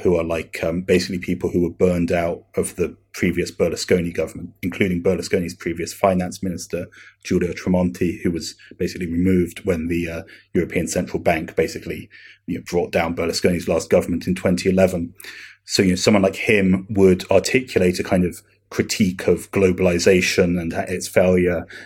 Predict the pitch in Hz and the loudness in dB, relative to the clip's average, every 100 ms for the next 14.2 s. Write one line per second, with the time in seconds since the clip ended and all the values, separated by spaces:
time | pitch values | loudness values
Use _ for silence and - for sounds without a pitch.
0 | - - 90 82 80 - 92 92 87 90 | -12 -4 -2 -2 0 0 0 0 0 0
1 | 87 85 - - 90 82 80 - - 95 | 0 -2 -6 -4 -2 -2 -6 -8 -2 0
2 | 92 92 85 82 - 95 90 104 101 95 | 2 0 0 -4 0 0 0 0 -2 -2
3 | - 90 - 92 90 98 - - 95 87 | 0 0 0 -4 -2 -4 -4 0 0 0
4 | - 120 - 104 90 85 - - - - | -2 -4 -2 -2 -2 -4 -14 -20 -20 -2
5 | 110 98 113 95 92 101 104 90 - 101 | 0 2 0 2 2 6 6 6 2 0
6 | 101 - 92 85 113 104 90 - 95 90 | -2 0 -2 -2 -6 -4 -4 -2 -4 -2
7 | 85 - 90 85 101 87 92 - - - | -4 -2 -2 -2 -2 -4 -6 -14 -20 -20
8 | _ - 87 85 - - - - - - | _ -4 -2 -4 -8 -12 -12 0 0 2
9 | - 92 95 90 90 90 92 87 92 92 | -2 -2 -2 -4 0 4 4 4 4 2
10 | - 90 92 90 90 - 98 90 - 92 | 2 0 2 0 -2 -2 0 2 0 -2
11 | 85 87 - - _ - - 95 85 85 | -2 -6 -10 -20 _ -8 -2 0 0 -2
12 | 85 87 82 82 82 - 92 85 85 80 | -4 -4 -6 -6 -8 -4 -4 -2 -6 -8
13 | - _ - 110 - 95 87 78 - 95 | -14 _ -2 -2 0 0 -2 -2 -6 -2
14 | 87 - | -2 -4